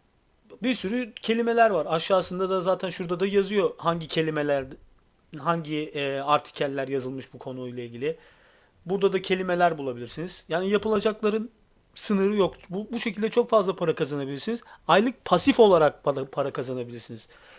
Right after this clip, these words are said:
Şimdi belirli bir süreye geldikten sonra siz yazılarınızı yazmaya başlarsınız. Para kazandıkça daha da keyif alacaksınız, onu da biliyorum. Şimdilik bu kadar yeter diye düşünüyorum. Ee, bu ikinci bölüm oldu. Amazon Affiliate oldu.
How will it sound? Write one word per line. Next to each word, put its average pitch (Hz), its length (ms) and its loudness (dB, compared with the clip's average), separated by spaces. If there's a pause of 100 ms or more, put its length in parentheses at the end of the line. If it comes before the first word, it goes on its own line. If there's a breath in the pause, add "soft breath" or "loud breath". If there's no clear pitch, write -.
Şimdi 139 160 -14
belirli 208 300 2
bir 220 40 -4
süreye 208 320 0
geldikten 202 540 2
sonra 165 260 -2
siz - 260 -12 (580)
yazılarınızı 202 640 2
yazmaya 202 400 4
başlarsınız. 170 640 0 (360 soft breath)
Para 185 220 6
kazandıkça 202 580 2
daha 180 160 8
da 180 80 2
keyif 139 280 -6
alacaksınız, 127 520 -6
onu 143 160 -6
da 120 100 -4
biliyorum. 123 380 -8 (1500 soft breath)
Şimdilik 226 840 -2
bu 220 80 -8
kadar 220 300 4
yeter 214 420 4
diye 180 140 -4
düşünüyorum. 156 500 -4 (1300)
Ee, 160 340 4
bu 226 100 0
ikinci 214 340 -2
bölüm 185 240 2
oldu. 156 460 -4
Amazon 170 380 0
Affiliate 175 540 -2
oldu. 143 340 -4